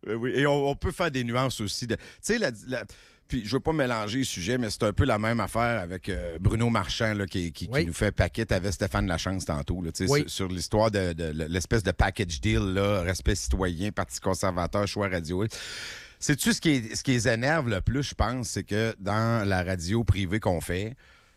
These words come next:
Speaker 1: euh, on a Visière Levy. Puis, euh, eux autres, ils l'ont pas. Euh, tu sais, Venir me dire ça, moi, je peux te faire un beau package, là, Bruno Marchand,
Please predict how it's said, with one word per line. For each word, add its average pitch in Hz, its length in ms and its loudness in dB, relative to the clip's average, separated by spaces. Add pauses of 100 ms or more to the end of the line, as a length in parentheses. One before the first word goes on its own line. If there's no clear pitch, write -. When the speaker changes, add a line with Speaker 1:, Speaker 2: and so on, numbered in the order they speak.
(120)
Speaker 1:
euh, 78 260 0
on 92 200 2
a 92 80 4
Visière 87 460 2
Levy. 78 440 -4 (280)
Puis, 87 320 -2
euh, 80 500 -4 (180)
eux 104 140 0
autres, 131 200 2
ils 101 100 2
l'ont 80 200 -2
pas. - 120 2 (720)
Euh, 90 360 -2
tu 85 60 -8 (440)
sais, 170 520 2 (460)
Venir 170 320 2
me 160 120 2
dire 127 260 0
ça, 190 220 0
moi, 165 140 2
je - 60 0
peux 120 140 2
te - 60 -10
faire 151 200 2
un 117 120 2
beau 135 140 0
package, 113 580 0
là, 113 120 2
Bruno 131 380 2
Marchand, 135 600 -2